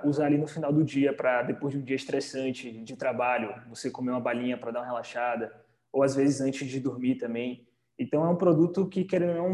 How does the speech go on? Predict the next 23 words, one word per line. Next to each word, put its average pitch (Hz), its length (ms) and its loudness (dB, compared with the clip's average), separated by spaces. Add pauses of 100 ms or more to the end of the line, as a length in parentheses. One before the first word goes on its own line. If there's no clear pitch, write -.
não, - 60 -10
é 151 60 -2
mais 165 220 0
versátil, 135 540 -2
assim. 107 300 -12 (160)
É 113 360 -6
realmente 131 340 -4
pra 135 140 -2
poder 131 240 -2
ajudar 127 280 -2
na 117 360 -4 (120)
redução 131 360 -4
da 131 80 -2
ansiedade, 127 760 -4 (160)
do 127 140 -2
estresse, 135 720 -2 (480)
e 185 100 0
também 165 340 4
melhora 156 300 6
a - 20 2
qualidade 151 400 0
do 170 100 -4
sono, 110 380 -8